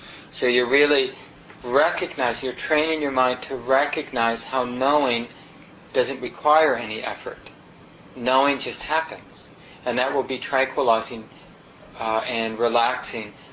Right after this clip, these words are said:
for the mind that needs more of that tranquility and not more of the energy. Does that make sense? So it's like I said at the beginning of the first sit today, you know, see if you can stop being aware.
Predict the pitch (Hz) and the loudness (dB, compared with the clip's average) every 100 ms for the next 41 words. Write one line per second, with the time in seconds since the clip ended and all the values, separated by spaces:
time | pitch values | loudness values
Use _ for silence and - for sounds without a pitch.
0 | - - 127 120 117 117 113 113 117 120 | -20 -4 0 2 4 4 4 0 -4 -4
1 | 113 - 117 117 123 120 - 120 113 110 | -4 -4 -6 -2 -2 -4 -10 -2 0 0
2 | 113 107 - 110 - 120 110 110 101 98 | -2 -6 -6 -8 -4 -2 -2 -2 -6 -12
3 | - - - - - 117 110 113 113 123 | -20 -20 -20 -20 -16 -10 -4 -4 -4 -6
4 | 110 107 101 104 101 101 - 107 110 - | -6 -6 -8 -12 -12 -14 -14 -12 -12 -12
5 | 104 - - - - - - - - 123 | -16 -16 -20 -20 -20 -20 -20 -20 -6 -4
6 | 117 113 - 131 139 - - - - - | -2 -2 -2 -4 -4 -16 -20 -20 -20 -20
7 | - - - - - - 151 147 - 151 | -20 -20 -20 -20 -20 -2 2 2 4 4
8 | 139 - - - - - 139 - 165 151 | 4 0 -8 -20 -14 -2 -2 0 2 4
9 | 147 151 143 139 135 143 139 127 120 - | 2 2 0 2 0 2 2 2 0 2
10 | 143 - 160 156 - 160 160 151 139 127 | 2 4 2 2 0 2 2 2 0 -2
11 | - 156 151 143 135 - - 131 131 - | 0 0 0 -4 -6 -6 2 2 2 -2
12 | 135 127 123 123 135 156 | -2 -2 2 4 4 2